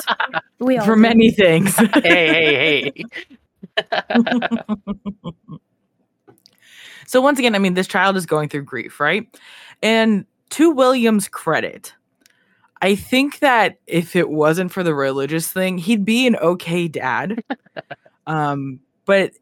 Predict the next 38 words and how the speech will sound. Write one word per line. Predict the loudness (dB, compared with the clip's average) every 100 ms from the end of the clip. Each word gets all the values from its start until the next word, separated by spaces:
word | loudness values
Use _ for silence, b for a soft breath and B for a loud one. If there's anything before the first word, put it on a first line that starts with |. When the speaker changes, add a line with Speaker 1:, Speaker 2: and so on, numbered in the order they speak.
| _ -4
Speaker 3:
it | 0
always | 4 4 4 4 2 0
comes | -4 -2 -2 -4
back | -4 -2 0 -2 -6 -12
to, | -6 -4 -4 -6 -6 -8
you | -8
know, | -4 -4 -4 -8
religion | -4 -4 -4 -6 -8 -10 -6
with | -4 -2
his | -4 -4
family | -4 -4 -4
in | -4
every, | -2 -2 -4 -4
in | -2
every | -2 -4
place. | -6 -4 -4 -6 -12 B B B
He | 0
does | 2 2
try | 2 0
to | 0
comfort | 0 0 0 -2
this | -4
kid, | -4 -2 -2
right? | 0 0 0
In | 0
the | -2
best | 0 0 -2 -2
way | 0 0
he | -2 -8
can, | -10 -8 -4 -4 -2 -4 -6 _ _
which | -4 -2 0
is, | -2 -2 -2
you |
know, | 0 2 0
telling | 0 0 0 -2
him, | 0 0
like, | 0 -2 -4 -16
y-, | -16 -16